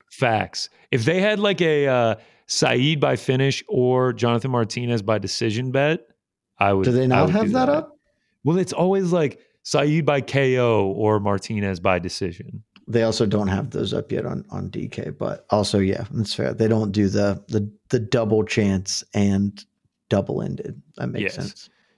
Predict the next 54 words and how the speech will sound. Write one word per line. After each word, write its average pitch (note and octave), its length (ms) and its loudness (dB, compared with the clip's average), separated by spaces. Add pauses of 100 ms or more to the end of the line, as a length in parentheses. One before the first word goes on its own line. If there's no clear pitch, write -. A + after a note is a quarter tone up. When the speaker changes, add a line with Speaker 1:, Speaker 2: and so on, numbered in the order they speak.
(140)
Speaker 1:
Yeah. E2+ 280 -4 (140)
Um, G2 460 -6 (1120)
yeah, F3+ 80 2
I E3+ 40 2
think F3 140 0
I'm F3+ 100 2
just D#3 140 -2
gonna D#3 120 0
stay B2+ 240 0
away, A#2+ 280 2
and A#2+ 100 0
then, A#2 120 -2
when, G3+ 140 -6 (120)
then, A#2 240 0
Speaker 2:
Yeah, A#2 120 2
Speaker 1:
like, D3+ 100 2
Speaker 2:
you're D3 100 2
Speaker 1:
if F#3 80 2
Speaker 2:
making - 220 4
Speaker 1:
Saeed, - 60 2
Speaker 2:
smarter E3 300 2
choices C3 480 0
Speaker 1:
if C#3+ 60 2
Speaker 2:
than B2+ 80 4
I C3 60 2
Speaker 1:
Saeed D#3 140 2
Speaker 2:
am. D#3 40 2
Speaker 1:
wins E3 220 2
a D#3 60 2
decision, C3 760 2
if - 140 -4
Saeed C3+ 280 2
wins D3 220 0
a C#3 40 0
decision, B2+ 500 0
then B2 100 0
I'm A2 160 2
just G#2+ 220 -2
like, G2 400 -2 (340)
"Cool, D#3 460 -2 (420)
cool. G2 380 0 (160)
I'm A2 160 -4
glad A2 180 2
I G2 80 0
stayed F#2+ 220 -2
away." F2 260 -8 (1080)
Speaker 2:
Yeah, D3 220 0 (220)
I A2+ 60 2
Speaker 1:
I A2+ 40 2
Speaker 2:
think A2 60 -4
Speaker 1:
think D#3+ 140 4
I'm A3+ 80 2
Speaker 2:
that A#3+ 80 6
Speaker 1:
gonna F#3+ 40 4